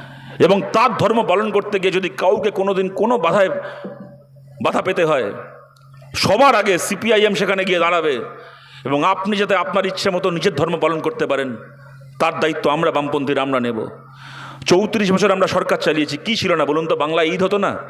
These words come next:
মহরম হতো না, দুর্গাপুজো হতো না, কালী পুজো হতো না, জন্মাষ্টমী হতো না, কি হতো না, কোন জিনিসটা হতো না?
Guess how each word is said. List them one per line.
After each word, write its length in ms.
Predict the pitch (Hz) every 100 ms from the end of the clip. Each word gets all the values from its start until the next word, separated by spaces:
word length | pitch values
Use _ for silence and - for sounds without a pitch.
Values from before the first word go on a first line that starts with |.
| -
মহরম 360 | 135 175 196 185
হতো 160 | 196
না, 160 | 180 110 - - -
দুর্গাপুজো 500 | 131 160 190 190 190
হতো 140 | 196
না, 120 | 208 147
কালী 260 | - 170
পুজো 200 | 180 196
হতো 160 | 196 214
না, 180 | 202 110 - - - - -
জন্মাষ্টমী 480 | 160 202 - 208
হতো 160 | 202 226
না, 220 | 214 127 - - - - - - - - -
কি 140 | 269
হতো 180 | 233 165
না, 120 | 131
কোন 180 | 127 269
জিনিসটা 320 | 247 240 196
হতো 180 | 160 147
না? 120 | 127